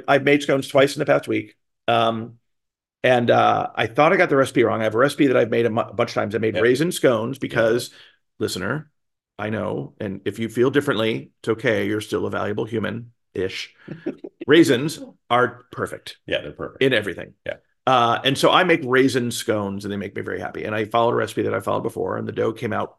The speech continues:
Speaker 1: really wet and sticky, and that was
Speaker 2: Mm.
Speaker 1: unexpected.
Speaker 2: Mm-hmm.
Speaker 1: But I thought, "Well, okay, I'm just gonna bake 'em." And I did.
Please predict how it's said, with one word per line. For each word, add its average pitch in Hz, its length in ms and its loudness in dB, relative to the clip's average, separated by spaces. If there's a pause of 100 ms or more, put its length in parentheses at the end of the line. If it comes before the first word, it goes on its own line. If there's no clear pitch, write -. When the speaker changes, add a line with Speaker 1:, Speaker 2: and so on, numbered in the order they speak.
(140)
Speaker 1:
really 165 500 0
wet 120 300 0
and 113 120 -4
sticky, 107 400 -6
and 120 80 -4
that - 80 -6
was 107 120 -4
Speaker 2:
Mm. - 60 -6
Speaker 1:
unexpected. 107 520 -6
Speaker 2:
Mm-hmm. 87 220 -14 (460)
Speaker 1:
But 147 120 6
I 143 80 8
thought, 139 280 4
"Well, 143 120 6
okay, 113 420 4
I'm 127 120 -2
just 143 160 0
gonna 123 120 -2
bake 113 220 0
'em." 107 120 -4
And 113 80 -2
I 123 80 0
did. 123 520 2